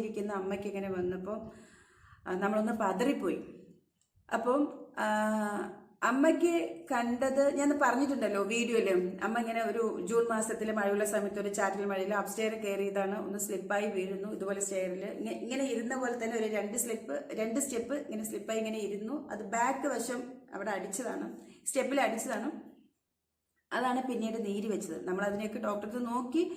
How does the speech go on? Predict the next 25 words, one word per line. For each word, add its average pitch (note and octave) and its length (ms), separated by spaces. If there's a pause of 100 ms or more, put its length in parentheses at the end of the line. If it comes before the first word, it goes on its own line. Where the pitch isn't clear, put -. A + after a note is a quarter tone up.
(400)
ഒരു C#4 180
മൂന്നാഴ്ച A#3+ 360 (140)
കൈ G#3 100 (160)
ഇങ്ങനെ G3+ 220 (100)
തൂക്കിയിട്ടു. G#3+ 560 (760)
ആ, G#3 100 (420)
വേറെ D#4 240
കുഴപ്പമൊന്നുമില്ല, A3+ 540 (100)
മസിൽ A#3+ 320
കുറച്ച് A3+ 320
ചതവേ G#3+ 320
ഉള്ളൂ, B3+ 160
അല്ലാതെ B3 280
വേറെ A3 200
കുഴപ്പമില്ല. G3 460 (1120)
അത് D4+ 200 (240)
കുറച്ച് F4+ 400
ദിവസം D#4+ 380
കഴിഞ്ഞപ്പം, A#3 600 (420)
ആ, G#3 40 (1080)
നീര് E4 340
വെച്ചു. E3 260 (300)
അതാണ് A3+ 380 (180)
ഫസ്റ്റ് B3+ 380 (120)
കാണുന്ന G#3+ 360